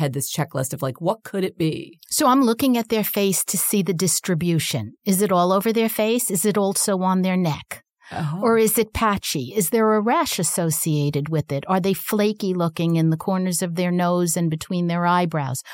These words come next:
Speaker 2: Are there any bumps associated with it? So that's the immediate look. And then history is critical.
Speaker 1: Why?
Speaker 2: How long have you had it?
Speaker 1: Mm.
Speaker 2: Any family members have it?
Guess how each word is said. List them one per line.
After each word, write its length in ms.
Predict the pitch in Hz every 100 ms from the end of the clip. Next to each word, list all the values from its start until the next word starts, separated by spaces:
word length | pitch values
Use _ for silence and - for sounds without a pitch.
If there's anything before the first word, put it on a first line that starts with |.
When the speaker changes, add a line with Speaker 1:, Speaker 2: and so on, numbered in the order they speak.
| - - -
Speaker 2:
Are 120 | 196
there 160 | 208
any 220 | 202 220 214
bumps 420 | 240 247 - -
associated 880 | 190 - 160 143 151 151 139 139 143
with 240 | 127 -
it? 160 | 107 - - - - -
So 180 | -
that's 360 | 214 214 247 -
the 160 | 247 233
immediate 520 | 214 202 196 190 -
look. 600 | 170 175 135 202 - - - - -
And 180 | 226 226
then 200 | 220 208
history 840 | - - 254 226 - 214 190 185
is 220 | 165 156
critical. 640 | - - 165 143 120 - 85 _ _ _ - 160 185
Speaker 1:
Why? 160 | 175
Speaker 2:
How 120 | 226
long 340 | 226 226 233 240
have 200 | 226 208
you 120 | 214
had 360 | 180 175 143 -
it? 140 | -
Speaker 1:
Mm. 380 | - 180 170 151 160 -
Speaker 2:
Any 220 | 226 247
family 560 | 226 - 226 226 220 202
members 460 | 180 165 165 151
have 280 | - 135 123
it? 220 | 113 -